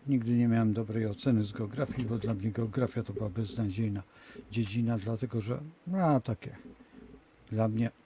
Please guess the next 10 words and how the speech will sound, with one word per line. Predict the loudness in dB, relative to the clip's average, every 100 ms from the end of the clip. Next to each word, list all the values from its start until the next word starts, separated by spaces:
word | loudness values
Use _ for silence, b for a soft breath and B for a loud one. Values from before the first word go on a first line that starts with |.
| 4
<clears throat> | 6 6 4 2
akurat | 0 2 2 2
uczyli | 0 4 6
mnie, | 6 4 2 -4
mm, | 0 2 2 0
za | -2 -2
każdym | 2 0 2 2
razem | 2 2 0 -4 -8 -4
geografo-, | -4 -2 -2 -4 -4 -4 -4
e, | -4 -2 0 -2